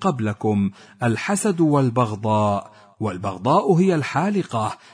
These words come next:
لا أقول تحلق الشعر، ولكن تحلق الدين، والذي نفسي بيده، أو والذي نفس محمد بيده، لا تدخلوا الجنة حتى تؤمنوا، ولا تؤمنوا حتى تحابوا،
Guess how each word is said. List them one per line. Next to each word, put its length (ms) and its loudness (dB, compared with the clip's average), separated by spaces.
لا 360 0
أقول 440 4
تحلق 540 -4
الشعر، 680 -4
ولكن 760 2
تحلق 440 -6
الدين، 720 0
والذي 560 2
نفسي 440 -2
بيده، 600 -4
أو 120 0
والذي 640 2
نفس 280 -2
محمد 720 2
بيده، 640 -2
لا 340 2
تدخلوا 580 2
الجنة 580 2
حتى 600 -6
تؤمنوا، 640 0
ولا 360 0
تؤمنوا 580 2
حتى 720 -2
تحابوا، 840 -2